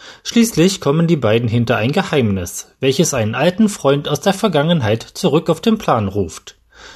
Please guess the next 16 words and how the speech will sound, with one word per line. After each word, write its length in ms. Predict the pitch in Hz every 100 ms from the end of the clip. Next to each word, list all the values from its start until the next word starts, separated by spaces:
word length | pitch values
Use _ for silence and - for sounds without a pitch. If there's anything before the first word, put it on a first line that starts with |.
| - -
Nun 180 | 208
muss 200 | 214 214
sich 140 | 220 196
Steve 380 | - 151 143 -
entscheiden, 720 | 190 190 156 107 98 85 - - -
ob 160 | 123 117
er 80 |
diesem 400 | 110 120 120 127
Kampf 380 | 120 139 160 -
gewachsen 560 | - 185 170 - 180 156
ist 400 | 156 - - -
und 180 | - 196
ob 100 | 190
sein 240 | - 202 196
totgeglaubter 920 | 220 220 - 180 127 120 120 - 120
Freund 600 | - - 147 170 170 -